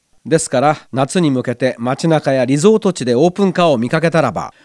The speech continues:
「ああ、暑い中、ちょっと無理して走ってんだな」と、少し同情する気持ちで見てあげてください。これは経験したものだけがわかる、かっこつけてる裏の苦労ですからね。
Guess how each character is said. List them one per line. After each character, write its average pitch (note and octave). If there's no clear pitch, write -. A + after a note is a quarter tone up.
「あ B2
あ、 A#2+
暑 D#3+
い C#3+
中、 B2
ち -
ょ -
っ E3
と B2
無 D3+
理 F3
し -
て C3+
走 B2
っ -
て D3+
ん C#3
だ C3+
な」 E3+
と、 -
少 -
し D#3+
同 D3+
情 F3+
す E3+
る D#3+
気 D#3
持 D#3
ち -
で C#3
見 D#3
て D3
あ B2+
げ C#3
て E3
く C#3
だ C#3+
さ D3+
い。 G#2+
こ C3+
れ D3
は C#3+
経 G3
験 F3
し -
た D#3+
も D#3+
の D#3+
だ C3+
け G#3+
が D#3
わ A#2
か E3+
る、 A2+
か D#3
っ D3
こ F3
つ -
け E3+
て D#3
る B2
裏 B2+
の B2
苦 -
労 D3+
で G2
す -
か F#2
ら D#2+
ね。 F#3